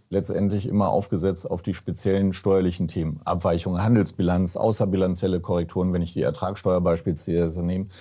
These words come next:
Bei Umsatzsteuer schon ein bisschen anders gelagert, weil es natürlich um die Materialstammdaten geht, wie sind die im System hinterlegt. Aber auch da, dass wir das natürlich mit gestriffen haben, aber nicht in dieser vollumfänglichen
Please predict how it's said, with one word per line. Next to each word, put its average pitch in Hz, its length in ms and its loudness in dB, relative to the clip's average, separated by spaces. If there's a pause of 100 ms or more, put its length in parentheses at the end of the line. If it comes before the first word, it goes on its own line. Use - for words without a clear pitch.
(160)
Bei 98 140 2
Umsatzsteuer 123 500 4
schon 117 160 2
ein 107 40 6
bisschen 107 200 0
anders 123 320 -2
gelagert, 135 400 -2
weil 92 120 0
es - 100 -4
natürlich 101 320 0
um 98 100 2
die 90 80 0
Materialstammdaten 104 1040 0
geht, 101 320 2
wie 98 100 2
sind 90 220 2
die 98 40 -2
im 85 120 0
System 90 400 0
hinterlegt. 90 500 0 (380)
Aber 90 240 2
auch 87 160 -2
da, 110 420 0 (500)
dass - 600 -2
wir 110 80 4
das 101 180 2
natürlich 101 320 2
mit 98 140 2
gestriffen 127 500 2
haben, 113 360 2
aber 92 200 0
nicht 120 220 2
in 107 80 2
dieser 92 240 2
vollumfänglichen 98 1040 0